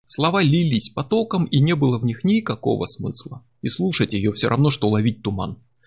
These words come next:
Так говорят, когда не знают, что сказать, и тянут время, чтобы придумать убедительную ложь. Я не слушал, что говорила Виктория.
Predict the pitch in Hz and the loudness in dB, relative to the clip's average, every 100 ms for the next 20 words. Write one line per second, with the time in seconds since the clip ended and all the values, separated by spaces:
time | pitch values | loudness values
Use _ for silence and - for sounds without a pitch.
0 | - - - 180 165 175 185 196 151 139 | -20 -20 -2 -2 2 0 0 -2 -2 2
1 | 147 156 - 147 117 - 143 - 143 160 | 2 2 0 0 -4 -4 -4 -4 -2 -2
2 | 202 - 139 - 160 151 139 139 165 127 | -2 -4 -4 -2 0 0 -2 -2 2 0
3 | 101 - - 101 104 117 120 175 139 101 | -2 -6 -6 -4 -2 0 2 2 2 0
4 | 110 101 113 107 101 98 - - - _ | -2 -2 -2 -4 -4 -6 -8 -14 -20 _
5 | _ _ _ _ - - 180 175 156 143 | _ _ _ _ -8 0 2 2 2 0
6 | 113 - - _ - 101 101 98 104 98 | -2 -4 -8 _ -6 -4 -2 -2 -2 -4
7 | - - - - | -6 -10 -12 -12